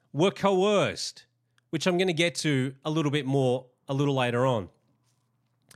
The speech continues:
But there's also been another little win. This is just a sidebar at the moment, but I think we should pay attention to, uh, pay attention to it because this is the same, uh, senator here, Senator Babbitt,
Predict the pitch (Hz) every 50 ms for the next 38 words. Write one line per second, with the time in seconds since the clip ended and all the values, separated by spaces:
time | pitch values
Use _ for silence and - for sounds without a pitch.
0 | - - - - - - - _ _ _ _ _ _ _ _ _ _ _ _ _
1 | _ _ _ _ _ _ _ _ _ _ _ - - 170 165 175 156 139 208 226
2 | 220 220 - 202 180 143 165 165 160 165 151 139 143 147 156 160 147 156 143 139
3 | 151 147 131 123 113 120 123 139 170 185 170 160 165 - - 147 131 - 165 143
4 | - - - - - 165 147 143 143 143 135 147 139 139 143 139 131 135 131 139
5 | 147 160 180 170 151 139 135 139 135 - 160 151 143 135 135 - 131 - - 147
6 | 135 127 123 - 160 160 156 - 139 117 104 - - 123 120 127 139 123 120 120
7 | - - 165 147 131 131 - 156 151 - 131 113 - 117 127 143 135 127 - -
8 | 139 127 117 - - - _ _ _ _ _ _ _ _ _ _ _ _ _ -
9 | - _ - 120 120 107 - 135 107 117 110 - - 143 131 127 120 117 117 117
10 | 117 117 107 - - - 135 131 123 - - 104 123 135 135 135 - 143 127 120
11 | 107 104 95 - 131 139 135 113 113 113 -